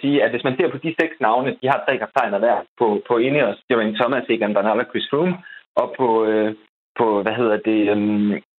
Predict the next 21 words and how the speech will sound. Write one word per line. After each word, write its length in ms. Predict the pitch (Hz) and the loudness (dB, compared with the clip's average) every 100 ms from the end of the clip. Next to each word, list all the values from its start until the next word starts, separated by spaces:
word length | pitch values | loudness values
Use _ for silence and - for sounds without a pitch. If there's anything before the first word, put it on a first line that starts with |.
| - - | -8 -2
på 240 | 120 110 104 | 2 2 2
Jumbo 260 | 117 113 | 2 0
Visma, 640 | 120 135 135 117 101 95 101 | 0 0 0 0 2 2 0
Primoz 260 | - 113 104 | 0 0 0
Roglic 440 | 131 131 107 - | -2 0 -4 -2
og 160 | 113 98 | -2 -2
Tom 200 | 120 104 | -2 -2
Dumoulin 380 | 101 110 107 117 | 0 0 0 0
og 120 | 104 - | -2 -2
Steven 180 | 113 | -2
Kruijswijk, 460 | 98 120 127 120 98 - - - - - | 0 0 0 -2 -8 -12 -20 -20 -10 -2
der 80 | 135 | -2
kan 80 | 156 | 0
man 100 | 127 - 131 | -2 -2 0
sige, 220 | 123 110 | 2 2
at 120 | 117 - | 2 -2
i, 160 | 131 - - _ | -6 -6 -16 _
hvis 240 | 127 127 | 0 0
man 120 | 127 117 | 0 0
ser 120 | 143 | 2
alene 260 | 135 160 | 4 2